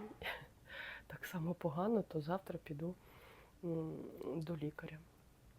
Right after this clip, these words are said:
Що робити? Отак. Все. Всім гарного настрою і давайте пити каву. Зараз піду, буду заварювати каву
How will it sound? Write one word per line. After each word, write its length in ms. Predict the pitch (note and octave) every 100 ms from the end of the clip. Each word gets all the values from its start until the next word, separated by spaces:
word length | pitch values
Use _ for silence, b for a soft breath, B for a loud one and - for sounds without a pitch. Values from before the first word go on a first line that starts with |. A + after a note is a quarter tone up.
| - - - -
Що 200 | - E3+
робити? 360 | C#3+ D3 - - - - B B B B B B B B B B -
Отак. 320 | F#3+ - C#3 - - - -
Все. 260 | - - C3+ -
Всім 300 | - G#3 D#3
гарного 540 | E3+ F#3 E3 D3+ D#3+ -
настрою 600 | F3 F3 - F#3+ G3+ G#3 -
і 180 | F#3+ G3+ - - - -
давайте 360 | D#3+ F3 F3 E3+
пити 380 | E3+ F3 E3+ E3 B B B B B
каву. 340 | - D3+ C#3+ D3+ -
Зараз 300 | D3 D3+ D#3
піду, 260 | - - D3 -
буду 140 | -
заварювати 580 | D#3 D#3 D#3 D#3 D3+ D#3
каву 420 | - F#3+ G#3 G#3+